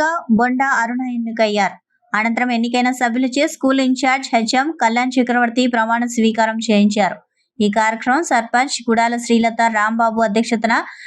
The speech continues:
జరిగిన సమావేశంలో మండల టీడీపీ అధ్యక్షుడు చదరం చంటిబాబు ఆధ్వర్యంలో జరిగింది. ఎంపికైన నూతన స్కూల్ మేనేజ్మెంట్ కమిటీని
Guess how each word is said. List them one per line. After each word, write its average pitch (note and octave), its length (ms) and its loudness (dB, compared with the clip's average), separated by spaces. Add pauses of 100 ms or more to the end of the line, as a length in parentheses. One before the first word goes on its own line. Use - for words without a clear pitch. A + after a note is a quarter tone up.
(180)
జరిగిన C#4 360 0
సమావేశంలో D4+ 880 0
మండల C4 440 0 (120)
టీడీపీ A#3+ 400 2
అధ్యక్షుడు A#3+ 500 2 (560)
చదరం B3 400 0
చంటిబాబు B3+ 640 0
ఆధ్వర్యంలో A#3+ 640 4
జరిగింది. G#3+ 560 0
ఎంపికైన A3+ 460 2
నూతన A3+ 380 -2
స్కూల్ A#3+ 360 -2
మేనేజ్మెంట్ A#3 680 0
కమిటీని A#3 440 2